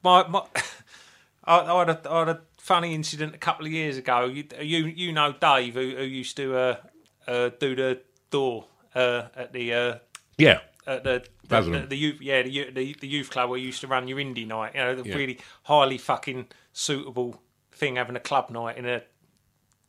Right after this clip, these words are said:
Speaker 1: uh, having a club night in a youth club, isn't it?
Speaker 2: Why
Speaker 1: 'Cause
Speaker 2: are you trying to make out it was like
Speaker 1: Oh,
Speaker 2: fucking
Speaker 1: no.
Speaker 2: Walton Hop?
Speaker 1: No, I'm not. I weren't even gonna fucking say that.
Speaker 2: <laughs>
Speaker 1: I'll, I, <laughs> I weren't even going there, but I was
Speaker 2: Right.
Speaker 1: just, just saying, you know, like, this, this was one of the anomalies with the council, and it is that, like, they'd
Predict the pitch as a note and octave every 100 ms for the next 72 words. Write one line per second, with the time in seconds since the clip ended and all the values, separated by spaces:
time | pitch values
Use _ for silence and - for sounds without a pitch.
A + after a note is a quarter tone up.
0 | - B2+ C3 B2 B2 - C3 B2 A#2+ A#2+
1 | B2 C3+ B2+ - A2+ A2 B2 A2 - F4
2 | A4 A#4 A4 G4 F#4+ D#4 D4 C#4 D4+ G#3+
3 | A3 B3+ G#3 - C4 D4+ D4+ D4+ A#3+ A#3+
4 | A#3+ A#2+ - E4 E4+ F4 F4 D#4+ B3 D4
5 | E4 E4 C#4+ D#4 E4+ D4+ E4 E4 D#4+ D#4
6 | F4 E4+ - F#3+ C4 F#3 - F#3+ - F#3
7 | - A3 A#3 G#3 - - - - B4 B4+
8 | G#4 - _ _ _ _ - - - G#3
9 | C4+ C4 B3+ A3+ A3+ B3+ A3+ D3 C#3 D3+
10 | E3 G3 C#3+ A#2 G#3+ - A#3+ G3+ A3+ F3
11 | C#3+ D#3+ D3+ D3 D3+ D#3+ F3 - F3+ F3
12 | D#3 F#3 E3 D#3 E3 E3+ D#3 C#3 B2+ C#3+
13 | - E3+ D3+ - C3 B2+ B2+ D3 D3 D3
14 | D3+ C3